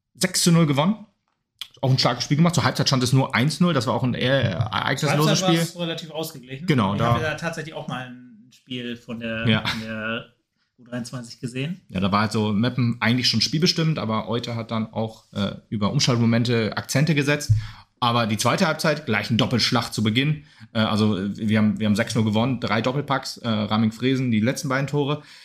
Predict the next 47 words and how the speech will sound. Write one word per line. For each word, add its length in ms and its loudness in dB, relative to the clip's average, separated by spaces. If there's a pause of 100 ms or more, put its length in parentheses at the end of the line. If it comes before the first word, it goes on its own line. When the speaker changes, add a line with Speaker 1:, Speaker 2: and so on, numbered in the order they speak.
(200)
Speaker 1:
Und 240 0
Kone 320 2 (420)
und 180 4
Eichsler, 880 0
äh, 260 -8
ja, 100 -10 (600)
Kone 160 2
das 100 -4
eins 240 -2
null, 300 0
Eichsler 240 -4
das 100 -6
zwei 220 2
null 120 2
und 80 -2
so 60 -4
weiter. 320 0 (720)
Drei 200 -2
null 160 4
dann, 240 4
glaub 160 0
ich, 60 -6
auch 100 -2
wieder 140 0
Kone 280 2
und 100 0
vier 140 2
null 140 6
Eichsler. 360 0 (720)
Ja, 140 2
der 100 4
Doppelschlag 440 2
hat 180 -2
quasi 260 2
den, 180 2
den 160 4
Zahn 260 2
gezogen 420 2
und 280 -2
dann 100 2
konnte 220 2
Meppen 240 4
wirklich 380 2
super 180 -4
schöne 240 2
Spielzüge 480 -2
zeigen. 420 -4